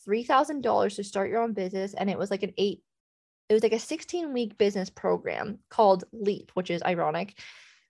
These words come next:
because it's a big leap to do this. And so I was at this crossroad and I was like, "Mm." You know, at this time I was looking online, I was, like, constantly looking up photos of Bali, Australia.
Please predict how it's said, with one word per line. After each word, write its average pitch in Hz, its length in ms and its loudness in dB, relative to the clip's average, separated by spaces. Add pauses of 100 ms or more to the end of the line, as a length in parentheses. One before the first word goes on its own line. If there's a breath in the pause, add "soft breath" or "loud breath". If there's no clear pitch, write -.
because 190 380 0
it's - 140 -4
a 175 60 0
big 170 240 -2
leap 175 260 -4
to 180 80 -8
do 214 200 0
this. 180 320 2
And 185 220 0
so 202 80 0
I 180 40 4
was 180 140 0
at 185 160 4
this 220 160 -10
crossroad 180 600 0
and 185 100 -4
I 175 100 -2
was 175 160 -8
like, 170 320 -2 (760)
"Mm." 220 420 0 (880)
You 226 80 0
know, 202 300 4 (200)
at 214 140 -2
this 220 160 4
time 226 360 0
I 196 120 6
was 196 220 -2
looking 190 240 -2
online, 247 540 2
I 208 100 4
was, 202 100 0
like, 202 180 -2
constantly 208 380 -2
looking 196 220 0
up 190 80 -4
photos 185 260 0
of 180 160 -4
Bali, 254 440 6
Australia. 233 840 2